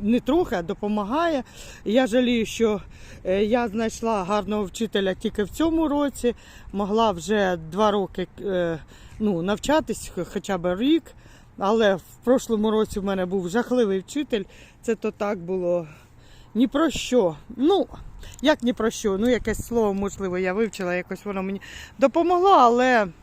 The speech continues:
ну, ну, це було не те. В неї не було ні платформи, нічого, вона нам ставила просто якісь відео з Ютубу і, е, в, е, завершила навчання в неї в групі тільки я одна.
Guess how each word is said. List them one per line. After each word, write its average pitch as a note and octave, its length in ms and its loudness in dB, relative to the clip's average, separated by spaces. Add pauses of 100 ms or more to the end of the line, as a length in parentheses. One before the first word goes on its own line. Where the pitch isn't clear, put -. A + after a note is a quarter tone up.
ну, G#3 500 -4
ну, G3+ 200 -2
це G#3+ 160 -2
було G3+ 240 -2
не F#3+ 120 -2
те. E3+ 200 -4 (340)
В G3+ 60 0
неї A3+ 220 6
не G#3+ 120 2
було G#3 260 0
ні G#3 120 0
платформи, G3+ 600 0
нічого, D#4 440 2
вона B3 260 2
нам G#3 220 -2
ставила G3 480 0
просто F#3+ 460 -4 (360)
якісь A3+ 440 2
відео G#3 400 2
з - 160 -12
Ютубу B3 640 4
і, A#3 340 -2
е, F#3 40 -6 (1600)
в, A3+ 80 4
е, G#3 320 6 (280)
завершила C4+ 680 2
навчання B3 520 2
в A3+ 60 0
неї A#3 380 4
в F3+ 140 -4
групі G#3+ 480 0 (280)
тільки B3+ 340 0
я A#3 200 4
одна. F3 380 -2